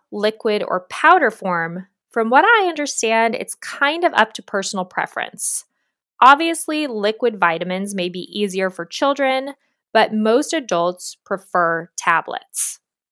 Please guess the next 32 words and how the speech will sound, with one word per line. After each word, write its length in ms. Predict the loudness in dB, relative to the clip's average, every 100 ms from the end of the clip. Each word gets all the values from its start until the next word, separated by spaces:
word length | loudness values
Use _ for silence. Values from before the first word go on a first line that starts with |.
| _ _ _ _ _
One 340 | 0 2 2 0
thing 160 | 0
I 100 | 2
like 160 | 2 -2
to 80 | -6
be 100 | -10
cognizant 680 | -2 -2 0 -4 -6 -2
of 200 | 0 0
when 180 | -2 -6
buying 460 | 2 4 4 2 -2
vitamins 640 | -2 -2 -6 -8 -8 -10 -6
is 180 | -6 -6
whether 380 | 0 2 2 0
or 60 |
not 240 | 0 -2 0
they 100 | -2
have 400 | 2 2 2 -2 -14 _ 4
added 420 | 6 6 2 -4
fillers. 920 | -12 -4 -2 -2 -6 -10 -10 -10 -12 -16 _ _ _ _ _ _
As 260 | 4 6 4
with 180 | 2 2
everything, 680 | 2 0 -4 -2 -2 -4 -8 _
not 460 | -4 2 4 2 2
all 300 | 4 6 6
vitamins 560 | 4 0 0 -4 -4 -4
are 160 | -6 -6
created 520 | -10 -8 -6 -6 -8
equal. 600 | -10 -10 -8 -6 -6 -10 _ _ _ _ _ _
Some 380 | 0 4 4 4
are 140 | 0
filled 300 | 0 0 0
with 160 | -2